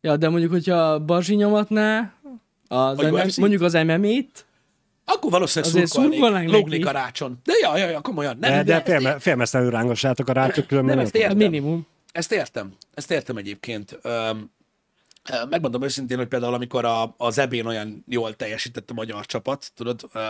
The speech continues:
Speaker 2: akkor,
Speaker 1: de
Speaker 2: akkor,
Speaker 1: akkor is
Speaker 2: ak-, ak-,
Speaker 1: szurkolsz.
Speaker 2: ah-, ahhoz, ahhoz nem úgy álltam, mint
Speaker 1: Há,
Speaker 2: máshoz.
Speaker 1: hogyne, ott
Speaker 2: De,
Speaker 1: izgulsz, hogy
Speaker 2: de
Speaker 1: na
Speaker 2: ott
Speaker 1: most.
Speaker 2: van. Igen, igen, igen.
Speaker 1: Hát
Speaker 2: Igen.
Speaker 1: az teljesen más, igen.
Speaker 2: Igen. Ja, ó, igen, ez, ez, ez igaz. Ez igaz.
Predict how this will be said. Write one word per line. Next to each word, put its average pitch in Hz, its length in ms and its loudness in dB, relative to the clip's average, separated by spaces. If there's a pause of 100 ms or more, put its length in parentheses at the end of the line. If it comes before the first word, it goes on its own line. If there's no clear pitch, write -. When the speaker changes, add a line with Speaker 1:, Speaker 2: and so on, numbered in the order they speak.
(220)
Speaker 2:
akkor, 185 200 2
Speaker 1:
de 208 100 4
Speaker 2:
akkor, - 0 -
Speaker 1:
akkor 208 220 2
is 156 60 0
Speaker 2:
ak-, - 140 -8
ak-, 160 160 2
Speaker 1:
szurkolsz. 147 400 0
Speaker 2:
ah-, 190 240 0
ahhoz, 185 220 2
ahhoz 185 280 0
nem 175 160 -2
úgy 131 160 -6
álltam, 113 360 -4
mint 107 200 -12
Speaker 1:
Há, 98 80 -8
Speaker 2:
máshoz. 143 280 -2
Speaker 1:
hogyne, 165 420 2
ott 185 160 2
Speaker 2:
De, 202 120 2
Speaker 1:
izgulsz, 180 440 4
hogy 180 100 2
Speaker 2:
de 170 80 4
Speaker 1:
na 190 60 6
Speaker 2:
ott 202 80 4
Speaker 1:
most. 180 200 0
Speaker 2:
van. 160 220 -4
Igen, 170 320 -4
igen, 113 220 -10
igen. 101 220 -16 (120)
Speaker 1:
Hát 165 140 -10
Speaker 2:
Igen. 135 200 -10
Speaker 1:
az 185 140 0
teljesen 156 440 0
más, 143 360 -6
igen. 170 340 -8
Speaker 2:
Igen. 139 200 -14 (300)
Ja, - 240 -4 (220)
ó, 208 60 4
igen, 185 200 -2
ez, 175 200 -4
ez, 208 160 -4
ez 190 120 -4
igaz. - 380 -16 (160)
Ez 165 140 -10
igaz. - 400 -18